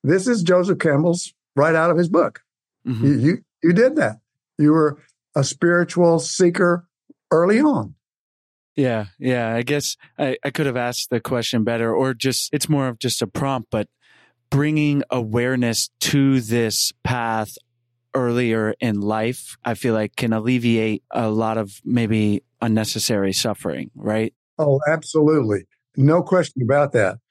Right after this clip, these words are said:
Speaker 1: But now think about yourself as a fourteen-year-old, say. And what you're talking about is about how life's paradoxes play.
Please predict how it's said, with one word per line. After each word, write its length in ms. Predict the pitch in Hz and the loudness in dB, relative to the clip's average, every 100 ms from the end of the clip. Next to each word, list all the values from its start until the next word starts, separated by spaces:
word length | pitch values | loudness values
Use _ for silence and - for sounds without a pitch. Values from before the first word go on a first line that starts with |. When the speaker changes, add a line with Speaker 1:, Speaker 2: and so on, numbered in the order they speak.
| _ | _
Speaker 1:
But 140 | 156 147 | 0 2
now 160 | 147 | 2
think 240 | - 202 214 | 2 0 2
about 280 | 135 131 135 | 2 0 0
yourself 540 | 120 - 151 117 113 - _ _ _ | -2 0 2 2 0 -6 _ _ _
as 180 | 196 131 | 0 2
a 200 | 120 110 113 _ _ _ _ | 2 0 -2 _ _ _ _
fourteen-year-old, 880 | 147 147 147 143 127 113 98 95 101 | 0 0 2 2 4 2 2 -2 -6
say. 340 | - 113 107 117 _ _ _ _ _ _ _ _ - | -8 -8 -10 -14 _ _ _ _ _ _ _ _ -2
And 300 | 151 147 - _ _ | 2 2 0 _ _
what 200 | 165 190 | -2 0
you're 140 | 185 214 | 2 2
talking 420 | 190 196 - 143 | 4 2 2 0
about 400 | 120 131 127 - _ | 2 2 2 -2 _
is 180 | 147 139 | -2 0
about 400 | 127 147 143 - _ _ - _ _ - | 0 2 0 -2 _ _ -20 _ _ -6
how 460 | 160 160 156 - - | 0 2 2 -2 -2
life's 480 | 131 143 147 147 - | 2 4 2 0 -6
paradoxes 880 | - 180 175 135 107 95 - 95 87 | -4 0 2 2 0 -2 -8 -10 -10
play. 480 | - 123 104 110 | -4 0 0 -2